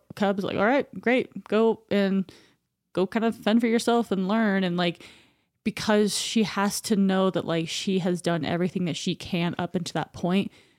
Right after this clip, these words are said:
to help them survive and, and flourish in the world.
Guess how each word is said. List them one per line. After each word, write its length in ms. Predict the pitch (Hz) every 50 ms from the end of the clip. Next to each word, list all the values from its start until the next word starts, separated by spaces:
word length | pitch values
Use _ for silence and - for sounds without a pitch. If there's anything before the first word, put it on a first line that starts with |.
| _ _ _ _ -
to 400 | - - - 202 185 175 160 143
help 340 | 170 - 190 170 160 -
them 260 | - 160 135 151 156 160
survive 720 | - - 180 156 - 151 147 147 156 143 - - - -
and, 300 | - - 165 151 156 -
and 120 | 170 175 -
flourish 360 | - 160 151 - - 156 -
in 80 | 170 160
the 80 | 160
world. 360 | 147 147 - - - 175 -